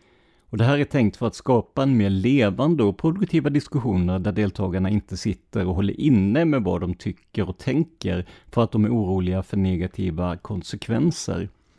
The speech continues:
Och, eh, det här, det här låter ju återigen då väldigt vettigt, eh, just det här att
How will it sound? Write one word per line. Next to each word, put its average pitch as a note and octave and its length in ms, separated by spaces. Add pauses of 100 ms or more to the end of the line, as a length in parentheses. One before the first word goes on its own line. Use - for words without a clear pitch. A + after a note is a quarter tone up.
(160)
Och, B2 420
eh, B2 140
det B2 280
här, B2 120
det C3 160
här A2 120
låter D3+ 580
ju D#3 140
återigen C3 720
då G2+ 140
väldigt F2+ 460
vettigt, A2 920
eh, A#2 200
just G#2+ 240
det A#2+ 80
här G#2 240
att - 320